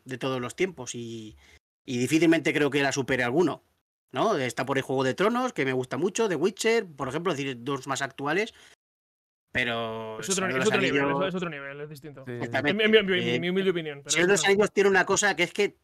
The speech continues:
Speaker 1: todo lo de fantasía épica que venga después de él siempre se va a comparar con El Señor de los Anillos.
Speaker 3: Desde ese
Speaker 1: Siempre.
Speaker 3: momento, sí, claro. Sí.
Speaker 1: Exactamente. Y bueno, de-,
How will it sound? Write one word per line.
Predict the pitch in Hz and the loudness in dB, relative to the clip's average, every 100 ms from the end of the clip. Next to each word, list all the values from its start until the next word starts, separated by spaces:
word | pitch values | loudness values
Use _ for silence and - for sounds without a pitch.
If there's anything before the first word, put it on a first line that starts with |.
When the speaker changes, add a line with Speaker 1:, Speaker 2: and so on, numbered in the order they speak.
| _ | _
Speaker 1:
todo | - 196 208 | 2 6 6
lo | |
de | 202 | 6
fantasía | 190 180 175 170 151 151 139 | 4 2 2 0 0 0 0
épica | 123 127 123 104 _ _ _ _ _ _ | 0 -6 -12 -16 _ _ _ _ _ _
que | - | 0
venga | 143 175 160 | 2 2 2
después | 135 - 135 | -2 -2 -2
de | 123 | 0
él | 196 - _ _ _ | -2 -4 _ _ _
siempre | - 170 160 | 0 2 2
se | 147 | 2
va | |
a | 139 | 2
comparar | 139 131 127 | 2 0 -2
con | 131 | -4
El | |
Señor | 123 123 | -6 -6
de | |
los | 113 | -8
Anillos. | 110 110 104 _ _ _ _ _ _ | -10 -12 -16 _ _ _ _ _ _
Speaker 3:
Desde | 127 120 | -12 -4
ese | 123 | 0
Speaker 1:
Siempre. | 156 131 | 2 0
Speaker 3:
momento, | 151 - | -2 -4
sí, | 120 123 - | -6 -8 -10
claro. | 120 113 _ | -12 -12 _
Sí. | _ _ _ | _ _ _
Speaker 1:
Exactamente. | 120 139 123 117 101 107 _ _ _ - | -8 -6 -4 -6 -10 -14 _ _ _ -6
Y | |
bueno, | 139 175 | 0 2
de-, | 147 | 2